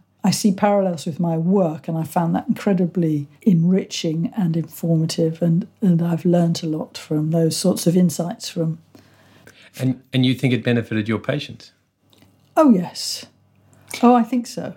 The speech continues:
Speaker 2: You, you've al-, also benefited us because you suggested, uh, uh, that I read a book by Sarah Moss, the great British novelist, living British
Speaker 1: Yeah.
Speaker 2: novelist,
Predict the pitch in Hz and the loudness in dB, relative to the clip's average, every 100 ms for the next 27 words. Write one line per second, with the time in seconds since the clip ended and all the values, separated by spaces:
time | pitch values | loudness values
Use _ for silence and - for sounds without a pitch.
0 | _ 127 135 143 127 143 180 - 139 147 | _ -6 -4 -2 -2 -2 -4 -2 -2 2
1 | 127 113 110 110 101 98 104 92 - - | 0 2 0 0 -4 -2 0 -2 -6 -6
2 | - 101 104 - 113 120 113 - 117 98 | -4 -2 -2 -2 -2 0 0 0 -4 -2
3 | 113 101 92 - - - - - _ - | 0 0 -2 -8 -20 -20 -20 -20 _ -4
4 | 104 101 98 - 113 110 107 107 104 92 | -2 0 -2 -4 -2 0 0 0 -2 -2
5 | 95 101 - 104 - - 107 101 98 110 | -4 -6 -2 0 0 -2 -2 -2 -2 0
6 | 101 82 - - - 101 104 98 - 120 | 0 -2 -4 -6 -6 -2 0 -2 0 0
7 | 110 - 113 113 113 95 - - 127 127 | 0 0 0 0 -2 -4 -4 2 2 2
8 | 110 104 98 98 254 - 101 107 110 - | -2 -2 -2 -2 0 -2 -2 -6 -8 -12